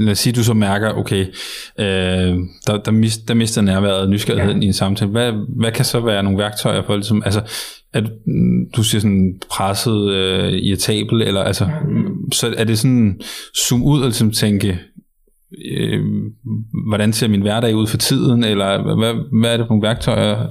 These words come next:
Speaker 2: Jeg vil sige, hvis du forsvinder så langt ud, så er du virkelig forsvundet fra samtalen, ikke? Men jeg forstår godt din pointe.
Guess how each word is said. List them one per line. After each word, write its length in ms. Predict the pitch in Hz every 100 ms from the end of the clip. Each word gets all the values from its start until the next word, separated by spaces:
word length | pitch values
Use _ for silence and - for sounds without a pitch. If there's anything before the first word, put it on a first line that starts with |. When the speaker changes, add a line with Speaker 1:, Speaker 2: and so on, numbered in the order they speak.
| - -
Speaker 2:
Jeg 100 | 160
vil 60 | 131
sige, 120 | 143
hvis 100 | 131
du 100 | 147
forsvinder 460 | - 151 - 147
så 160 | 139 -
langt 280 | 208 185 170
ud, 100 | 165
så 120 | 175
er 20 |
du 80 | 160
virkelig 380 | 139 151 151 151
forsvundet 400 | 143 139 143 160
fra 100 | 143
samtalen, 480 | - 127 123 147 165
ikke? 120 | 175
Men 100 | 165
jeg 120 | 131
forstår 260 | 147 175 170
godt 200 | 160 151 -
din 120 | 156
pointe. 440 | - 139 135 135